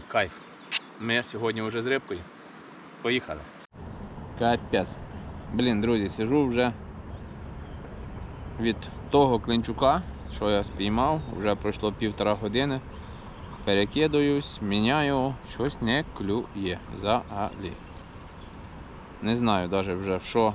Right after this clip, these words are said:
бо я вже і комбінації всякі, і пуфіки за париком, пуфіки з хробаком, хробак за париком. То на донку міняю, то на то. На фі-, фідер перекидаю майже кожних десять-п'ять хвилин.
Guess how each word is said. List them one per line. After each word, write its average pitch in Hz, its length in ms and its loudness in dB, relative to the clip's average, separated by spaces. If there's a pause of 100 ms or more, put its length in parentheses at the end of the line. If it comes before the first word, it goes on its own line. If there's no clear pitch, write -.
бо 92 100 -2
я 104 120 6
вже 101 160 2
і 98 60 2
комбінації 120 720 0
всякі, 104 680 2
і 76 80 -4 (540)
пуфіки 120 440 2
за 107 140 2
париком, 107 640 2
пуфіки 107 380 0
з - 60 -8
хробаком, 107 580 2
хробак 104 380 2
за 104 120 2
париком. 110 520 2 (1800)
То 113 140 6
на 120 120 6
донку 113 420 4
міняю, 113 460 4
то 110 160 0
на 117 140 4
то. 113 300 4 (500)
На 113 140 0
фі-, 117 200 0
фідер 120 340 2
перекидаю 113 600 2
майже 117 280 0
кожних 113 440 2
десять-п'ять 107 760 2
хвилин. 107 400 0